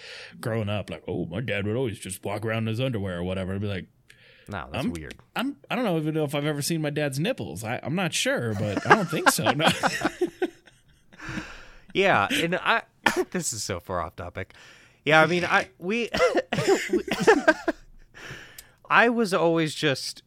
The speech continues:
Speaker 2: basketball shorts, man. Like, underwear and basketball shorts, shirtless, uh, like, during the summer, during the winters, dude. Like, now,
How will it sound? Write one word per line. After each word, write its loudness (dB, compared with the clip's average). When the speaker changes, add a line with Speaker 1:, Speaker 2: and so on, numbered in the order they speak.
Speaker 2:
basketball 2
shorts, -4
man. -2
Like, -4
underwear 2
and 2
basketball 0
shorts, -4
shirtless, 2
uh, 4
like, 0
during 0
the -4
summer, 2
during 0
the -2
winters, -2
dude. -4
Like, -2
now, 0